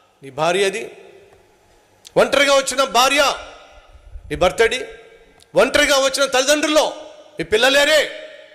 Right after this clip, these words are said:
ఎక్కడున్నారు? "వాడు రాడు బ్రదర్." ఎందుకని? "వాడు తాగుతున్నాడు బ్రదర్." "మా అమ్మాయి రాదు బ్రదర్." ఎందుకని?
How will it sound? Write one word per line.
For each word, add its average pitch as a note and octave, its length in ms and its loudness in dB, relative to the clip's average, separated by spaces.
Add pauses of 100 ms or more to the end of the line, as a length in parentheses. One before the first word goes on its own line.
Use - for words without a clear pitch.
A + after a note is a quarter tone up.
(300)
ఎక్కడున్నారు? B3 500 0 (1700)
"వాడు B2 200 -8
రాడు D3 280 0
బ్రదర్." A#2+ 340 -8 (340)
ఎందుకని? B3+ 480 0 (960)
"వాడు A2+ 100 -20
తాగుతున్నాడు D#3 680 -6
బ్రదర్." A2 380 -16 (1040)
"మా G#2 60 -16
అమ్మాయి D3 300 -2
రాదు D#3 280 -4
బ్రదర్." C3 340 -6 (380)
ఎందుకని? B3 520 2